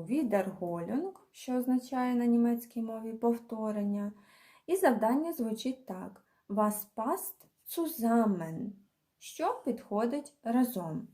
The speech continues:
Приклад цього завдання уже у нас зроблений. Перше підходить, а, з буквою F. Die Tante,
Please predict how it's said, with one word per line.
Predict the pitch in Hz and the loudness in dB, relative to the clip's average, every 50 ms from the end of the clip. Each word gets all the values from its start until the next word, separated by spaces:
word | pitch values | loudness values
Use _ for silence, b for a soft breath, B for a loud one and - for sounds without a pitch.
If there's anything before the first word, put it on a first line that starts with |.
| _ _ _ _ B B B B B B B B | _ _ _ _ B B B B B B B B
Приклад | - 294 392 466 466 - 302 247 233 233 233 | 2 4 4 4 2 2 2 2 2 2 0
цього | - 240 240 233 214 202 | 2 4 4 4 4 2
завдання | 196 185 185 185 185 - 165 165 175 190 233 269 320 349 370 | 0 -2 -4 -4 -4 -6 -6 -2 0 2 4 4 2 0 -4
уже | 381 320 302 277 285 285 285 | -4 -4 -4 -2 0 0 2
у | 285 277 | 2 2
нас | 277 277 277 254 262 | 2 2 0 0 0
зроблений. | 269 262 254 254 254 240 247 247 247 233 233 233 233 233 - - | 0 0 2 2 0 0 0 0 2 2 2 2 2 0 -2 -6
Перше | - 247 262 311 381 381 - - - 330 | -4 -2 -2 -2 -2 -4 -6 -10 -10 -10
підходить, | - - 208 - - - 262 302 339 330 330 302 - - - - - - | -8 -10 -10 -10 -6 -4 -2 -2 0 -2 -4 -6 -6 -10 -14 -16 -14 -8
а, | 208 208 208 208 208 214 214 214 208 202 | -6 -4 -4 -2 -2 -4 -4 -2 -2 -4
з | 196 196 | -4 -6
буквою | 190 185 233 254 254 - 294 294 302 294 - - - - | -6 -4 -4 -6 -4 -4 -4 -4 -4 -4 -6 -8 -6 -4
F. | 202 196 185 185 185 - - - _ b b b b b b b b | -2 -2 -2 -2 -6 -10 -18 -20 _ b b b b b b b b
Die | 202 262 302 240 - - | 2 2 2 2 0 -4
Tante, | - 185 185 180 185 190 214 233 226 - - - | -4 -2 0 0 2 2 0 0 -2 -2 0 0